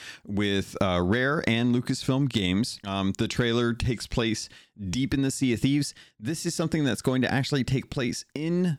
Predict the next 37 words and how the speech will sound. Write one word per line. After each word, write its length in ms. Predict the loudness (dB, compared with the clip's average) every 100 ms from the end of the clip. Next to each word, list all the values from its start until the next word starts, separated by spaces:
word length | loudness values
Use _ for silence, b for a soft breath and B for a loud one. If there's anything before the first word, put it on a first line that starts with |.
| -6
the, 580 | -4 0 2 4 2 0
uh, 240 | -2 0 -2
Sea 280 | 0 0 2
of 100 | 2
the 80 |
Damned. 560 | 2 2 2 2 0 -4 -8
So 320 | -2 0 2
there's 220 | 2 2
not 200 | 0 0
gonna 220 | 0 2
be, 320 | 2 2 0 B B B B
um, 520 | -4 0 2 2 2
anyone 380 | 0 0 2 2
messing 340 | 2 2 0 2
around 320 | 2 2 2
with 180 | 2 2
you. 200 | 2 2
Very 240 | 2 2
similar 400 | 0 2 4 2
to 160 | 2 2
when 180 | 4 4
you 120 | 4
went 180 | 2 2
to 100 | 0
the 100 | 0
Sea 220 | 0 2
of 40 |
the 80 | 2
Damned 320 | 2 2 2 -2 B B
for 340 | -8 -2 0 0
a 60 | 0
pirate's 540 | 0 0 2 0 -2
life. 480 | 0 2 2 0 -6 -20 B B
Um, 400 | -4 0 0 -2 -6
this 320 | -2 -2 0
is, 260 | 0 0 -2
uh, 320 | -2 0 0